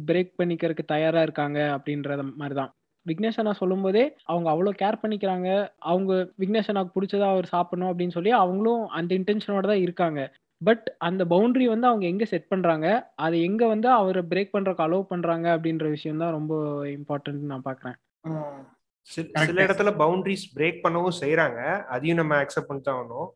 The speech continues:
Speaker 3: இதே நான்வெஜ் இன்சிடென்ட்ல நான் வந்துட்டு எ-, எங்க வீட்ல யாருமே நான்வெஜ் சாப்பிட மாட்டாங்க, பிடிக்காது எல்லாம் இருந்தாலும், நான் வந்துட்டு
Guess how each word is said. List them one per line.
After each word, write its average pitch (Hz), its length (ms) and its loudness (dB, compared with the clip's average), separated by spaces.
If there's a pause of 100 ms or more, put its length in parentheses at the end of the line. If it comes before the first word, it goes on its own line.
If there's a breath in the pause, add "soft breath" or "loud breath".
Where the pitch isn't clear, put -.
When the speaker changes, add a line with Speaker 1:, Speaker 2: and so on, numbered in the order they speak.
(160)
Speaker 3:
இதே 175 680 2
நான்வெஜ் 156 380 0
இன்சிடென்ட்ல 156 580 -4
நான் 156 400 2
வந்துட்டு 202 340 -6 (400 soft breath)
எ-, 151 120 0
எங்க 156 240 -2
வீட்ல 170 240 2
யாருமே 156 320 2
நான்வெஜ் 151 320 -2
சாப்பிட 147 200 0
மாட்டாங்க, 147 280 -2
பிடிக்காது 143 440 0
எல்லாம் 139 220 2
இருந்தாலும், 143 640 -2
நான் 156 400 6
வந்துட்டு 214 460 -4